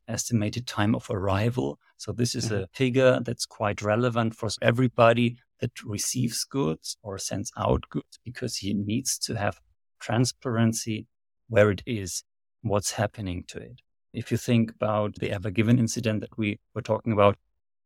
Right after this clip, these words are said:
Speaker 1: a lot of companies did not know where their goods are. Did they get through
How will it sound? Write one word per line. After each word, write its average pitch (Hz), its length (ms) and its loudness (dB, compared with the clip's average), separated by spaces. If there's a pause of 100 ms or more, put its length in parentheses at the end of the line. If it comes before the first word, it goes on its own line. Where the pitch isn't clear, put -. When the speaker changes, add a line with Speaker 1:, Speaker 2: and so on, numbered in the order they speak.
(160)
Speaker 1:
a 110 60 -4
lot 117 240 6
of 139 60 -2
companies 120 500 4
did 123 280 0
not 120 320 2
know 120 540 2
where 113 320 4
their 110 240 2
goods 120 420 2
are. 92 380 -8 (360)
Did 127 200 2
they 131 140 6
get 120 260 2
through 220 480 2